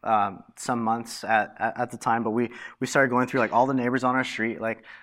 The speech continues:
their, their names. Um, and, and, um,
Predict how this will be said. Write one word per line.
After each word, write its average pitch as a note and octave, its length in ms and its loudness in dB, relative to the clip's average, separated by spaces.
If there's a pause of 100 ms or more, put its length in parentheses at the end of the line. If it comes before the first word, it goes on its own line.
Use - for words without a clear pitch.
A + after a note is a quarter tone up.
(140)
their, A#2 240 0
their A#2 200 0
names. A#2 460 -4 (380)
Um, A2+ 460 4
and, B2+ 400 2 (520)
and, C3 260 -2
um, A#2 460 2